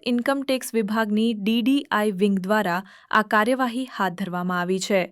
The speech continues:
લક્ષ્મી ડાયમંડ સહિત વિવિધ ભાગીદારોના ઘર અને ઓફિસોમાં સર્ચ કરવામાં આવી રહ્યું છે. ઇન્કમટેક્સના અધિકારીઓનો મોટો કાફલો ઉદ્યોગપતિઓના ધંધાકીય સ્થળો,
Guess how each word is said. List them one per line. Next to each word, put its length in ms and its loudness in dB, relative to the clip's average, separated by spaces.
લક્ષ્મી 480 2
ડાયમંડ 420 2
સહિત 440 -2
વિવિધ 380 2
ભાગીદારોના 840 2
ઘર 440 -4
અને 280 0
ઓફિસોમાં 760 -2
સર્ચ 380 2
કરવામાં 520 -2
આવી 240 -2
રહ્યું 280 -2
છે. 220 0
ઇન્કમટેક્સના 800 2
અધિકારીઓનો 760 0
મોટો 500 2
કાફલો 520 0
ઉદ્યોગપતિઓના 1000 0
ધંધાકીય 680 -2
સ્થળો, 420 -2